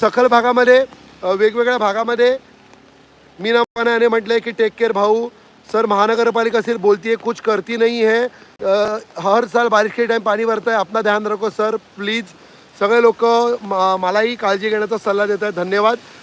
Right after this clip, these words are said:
तुम्ही प्रेम करतात, पण, अ, लोक, बरेचसे लोक बारा, एक, दोन वाजेपर्यंत घरी परतत असतात आणि त्यांना, अ, माहिती कळावी. प्रज्वल यांनी परत म्हटलं, "लाईट नाही विरार ईस्टला जीवदानी रोडला." मी माहिती घेतो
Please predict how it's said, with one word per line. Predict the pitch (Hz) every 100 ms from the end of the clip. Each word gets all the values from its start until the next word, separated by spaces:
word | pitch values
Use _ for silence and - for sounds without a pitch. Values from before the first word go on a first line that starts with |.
| - -
तुम्ही | 190
प्रेम | - 208 226
करतात, | 226 226 233 -
पण, | 240 254 - - - 180
अ, | 190 202
लोक, | 202 202 202 233 240 208
बरेचसे | 208 226 - 240
लोक | 220 - 233 240 226 - - 156
बारा, | 175 202 220 220
एक, | 220 220 214
दोन | 180 220
वाजेपर्यंत | 226 220 220 220 214 180
घरी | 190 208
परतत | 208 196 233
असतात | 220 - 220 220 - - - 165
आणि | 202
त्यांना, | - 185 202 240 262 277 - - -
अ, | 180
माहिती | 190 180 180 226
कळावी. | 220 214 220 226 247 269 - - - - - - _ _ - _
प्रज्वल | 196 202 226 240
यांनी | 247 233
परत | 240 226 240
म्हटलं, | 233 226
"लाईट | 233 208 226 226
नाही | 240
विरार | 214 220 226
ईस्टला | 214 226 220
जीवदानी | 196 202 214 220
रोडला." | 208 196 180 123 - - -
मी | 208
माहिती | 202 208 226
घेतो | 254 233 233 240